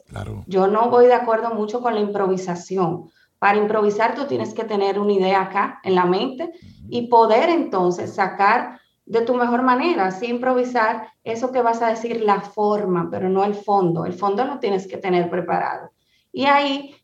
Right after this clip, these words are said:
Speaker 2: a través de la lectura en voz alta, los trabalenguas, ahí vamos a ver de todo en el libro para que las personas empiecen a perder ese miedo. Y la prueba de fuego, como yo digo, es atreverse.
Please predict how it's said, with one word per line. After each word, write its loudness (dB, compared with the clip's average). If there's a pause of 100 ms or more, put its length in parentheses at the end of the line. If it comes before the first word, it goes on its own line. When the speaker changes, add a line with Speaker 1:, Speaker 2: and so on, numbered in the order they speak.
(140)
Speaker 2:
a 0
través 0
de -2
la 2
lectura -2
en 0
voz -6
alta, 2
los -2
trabalenguas, 0
ahí 0
vamos -2
a 0
ver 0
de -6
todo 0
en 0
el 0
libro 0 (320)
para 2
que -2
las 0
personas -6
empiecen -4
a -2
perder -2
ese -4
miedo. -4 (400)
Y 0
la 2
prueba 6
de 0
fuego, 2
como -4
yo -2
digo, 0
es -4
atreverse. 0